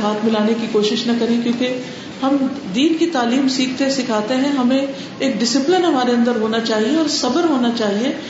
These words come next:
اور ایک ادب اور ایک تمیز ہونی چاہیے۔ پڑھ لکھ کر اگر ہم جاہلوں کا سا طریقہ اختیار کر لیں تو یہ انتہائی قابل افسوس بات ہے۔ تو اب مجلس کے اختتام کی دعا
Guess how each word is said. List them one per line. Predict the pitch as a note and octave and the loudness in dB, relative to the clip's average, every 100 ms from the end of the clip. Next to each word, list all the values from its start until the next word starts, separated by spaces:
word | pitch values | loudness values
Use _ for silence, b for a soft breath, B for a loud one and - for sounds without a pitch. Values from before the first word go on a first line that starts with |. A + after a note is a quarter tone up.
| B - | B -6
اور | C4+ | 0
ایک | D#4 E4 - | 0 0 -2
ادب | A3 F4 D#4+ | 0 2 2
اور | D#4+ | 2
ایک | D#4 D#4 | 0 0
تمیز | A#3+ A#3+ E4+ D#4+ | 2 4 4 4
ہونی | C#4 C4 | 0 0
چاہیے۔ | B3 A3+ A#3 D4 - B B - | 0 0 0 -2 -4 B B -4
پڑھ | D#4 D#4 | 0 2
لکھ | E4 F4 | 2 0
کر | F4 E4+ | 0 2
اگر | D#4+ D#4+ | 2 2
ہم | D#4+ A3 | 0 0
جاہلوں | G#3+ A#3+ E4 F4 | 0 2 2 2
کا | E4+ | 0
سا | E4 | 0
طریقہ | B3 A#3+ C4+ | 0 0 0
اختیار | C4+ - A3+ A#3 | 0 0 -2 0
کر | B3 | 0
لیں | B3 C#4+ - B B - | 2 0 -2 B B -6
تو | - | 0
یہ | A3+ C4 C4+ C4+ A3+ | 2 2 2 -2 0
انتہائی | A3+ A#3+ C4+ C#4+ | 2 2 2 2
قابل | G#3+ G#3 G#3+ | 2 2 2
افسوس | G#3 - G3+ - | 0 0 0 0
بات | F3+ E3+ - | -2 -2 -4
ہے۔ | F3 - B B B - | -8 -8 B B B -6
تو | A#3+ | -2
اب | A#3 C4 - - - - | -2 -2 -6 -10 -10 -6
مجلس | F#3+ G#3 A#3+ C4 | -4 -2 -2 -2
کے | B3 | -4
اختتام | - G#3+ G#3+ G#3+ A#3+ | -2 -2 0 0 0
کی | A#3 | 0
دعا | G3 | 0